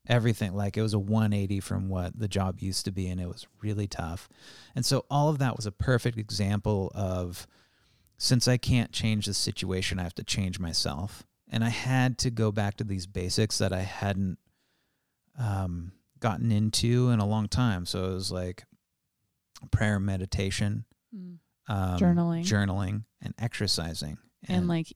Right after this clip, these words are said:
Speaker 2: eating really minimal.
Speaker 1: Well, yeah, eating squeaky clean, but I had to do that. Like,
Speaker 2: Oh.
Speaker 1: again, I was with
Speaker 2: If you're watching the video, can you tell Kyle has lost, like, thirty pounds, twenty pounds?
Speaker 1: twenty-five pounds.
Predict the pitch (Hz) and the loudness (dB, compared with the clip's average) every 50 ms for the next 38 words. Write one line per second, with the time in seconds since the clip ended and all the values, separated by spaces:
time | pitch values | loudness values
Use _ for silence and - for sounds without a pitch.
0 | _ - 175 180 175 165 165 160 160 156 156 156 156 156 156 156 156 156 151 151 | _ -8 -6 -4 -2 0 0 0 -2 -2 -2 -2 -2 -2 -2 -2 -2 -2 -2 -2
1 | 147 143 143 139 135 135 147 - _ _ _ _ _ - 135 135 135 127 127 120 | -2 -2 -2 -4 -6 -6 -8 -10 _ _ _ _ _ -2 2 2 4 4 4 4
2 | 117 - - 151 147 139 131 113 98 82 73 - - 151 127 123 123 113 104 - | 2 0 0 0 2 4 4 2 2 0 -6 -4 0 0 2 2 2 2 2 0
3 | - - 120 110 - 117 - - 117 104 98 92 110 117 127 135 123 - 117 110 | 0 0 0 0 0 -2 -2 2 2 2 2 2 2 2 2 2 2 2 0 0
4 | 107 101 95 87 87 82 78 78 67 - - 90 90 87 85 82 - - - - | 0 0 -2 -6 -6 -8 -8 -8 -12 -12 -12 -12 -10 -10 -10 -12 -12 -16 -18 -20
5 | _ _ _ _ - 190 185 170 160 156 - - 110 110 117 104 101 107 107 110 | _ _ _ _ 0 4 4 4 4 4 2 0 2 4 4 4 4 4 4 4
6 | 110 104 98 107 104 95 - - - - 214 - - 220 247 262 214 160 147 143 | 2 2 0 0 -2 -2 -2 -4 -2 -2 -2 0 0 0 2 2 2 0 0 -2
7 | - - 190 180 180 180 175 165 165 160 - 170 165 165 170 170 175 175 170 - | -2 -2 0 0 0 0 0 0 -2 -2 0 0 2 2 2 2 2 0 -2 -4
8 | - - 170 170 - - 170 165 165 - - 165 165 165 160 160 156 - - 151 | -4 -4 -4 -4 -2 -2 -4 -4 -4 -4 -4 -2 -2 0 -2 -2 -4 -6 -6 -8
9 | 151 - - - - - - - - - - - - _ _ _ - 180 165 165 | -8 -8 -8 -10 -10 -12 -12 -12 -12 -18 -20 -20 -20 _ _ _ -10 -8 -6 -4
10 | 165 170 196 220 233 233 254 269 - - 302 302 311 302 - - - - 190 202 | -4 -2 -2 -2 -2 -2 -2 -2 -2 -2 0 0 0 -2 -4 -4 -4 -2 0 0
11 | 214 247 254 294 330 - - - 135 120 107 95 92 80 82 82 - 76 71 - | 0 -2 -2 -4 -4 -2 2 4 6 6 6 4 0 -4 -4 -4 -6 -8 -8 -8
12 | - - - - | -6 -6 -6 -6